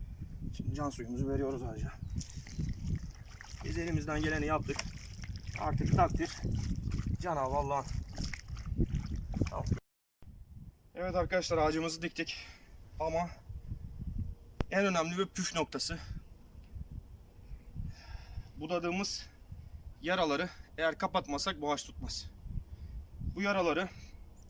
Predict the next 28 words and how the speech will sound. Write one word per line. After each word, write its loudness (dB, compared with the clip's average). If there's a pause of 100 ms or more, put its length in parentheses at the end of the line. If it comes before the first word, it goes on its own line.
(1300)
aşı 2
macunu 4
ile 4
kapatacağız. 0 (1500)
Su -4
tut 2
ile 4
de 4
kapatabiliriz. 2 (840)
O 8
an 4
elimizde 2
ne 6
varsa. 4 (380)
Ama 6
aşı 8
macunu 6
tercihimizdir. 4 (1000)
Hava 12
soğuk 8
olduğu 10
için 6
biraz 10 (340)
aşı 6
macunumuz 8
katı. 6 (1120)
Aslında 6
sabah 6